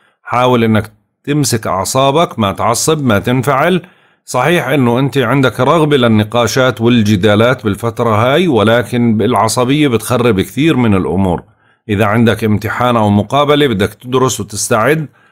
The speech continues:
وتركز وما تعتمد على الحظوظ. أما بالنسبة للبيت الرابع فالأجواء جيدة على مستوى البيت، فممكن تعمل نوع من أنواع التلاقي أو التقارب ما بينك وبين أفراد العائلة.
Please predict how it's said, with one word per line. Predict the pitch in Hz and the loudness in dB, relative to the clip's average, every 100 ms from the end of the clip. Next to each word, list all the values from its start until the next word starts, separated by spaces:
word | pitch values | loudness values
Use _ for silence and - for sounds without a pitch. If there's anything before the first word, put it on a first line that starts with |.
| _ | _
وتركز | 104 120 123 131 - - 175 196 143 - | -2 -2 0 0 -2 -2 -2 0 -4 -6
وما | 110 127 | -2 0
تعتمد | 120 107 120 110 101 | 0 -2 0 0 2
على | 104 123 | 0 0
الحظوظ. | 110 151 160 131 - _ _ _ _ _ - | -2 0 0 0 -4 _ _ _ _ _ -8
أما | - 180 | 0 2
بالنسبة | 180 196 214 175 190 | 2 4 2 2 2
للبيت | 180 165 165 | 4 2 2
الرابع | 147 160 175 170 | 2 2 2 2
فالأجواء | 151 165 156 135 156 151 | 0 2 2 4 4 4
جيدة | 139 165 160 147 | 4 4 2 2
على | 123 143 | 0 0
مستوى | 156 143 135 135 | 0 0 0 2
البيت، | 127 113 143 175 | 2 2 2 0
فممكن | - 120 113 131 131 123 | -2 0 2 2 0 0
تعمل | 131 127 123 | 0 0 2
نوع | 117 131 | 2 2
من | 123 | 2
أنواع | 110 117 127 127 | 2 2 2 0
التلاقي | 117 127 117 135 - 151 | -2 -2 0 0 0 0
أو | 127 120 | 2 2
التقارب | 117 113 131 135 151 151 | 0 -4 0 2 0 0
ما | 120 | 0
بينك | 117 127 117 | 2 0 0
وبين | 117 127 | 0 0
أفراد | 110 110 123 117 | 0 -2 0 0
العائلة. | 110 117 147 151 170 | 2 2 2 2 2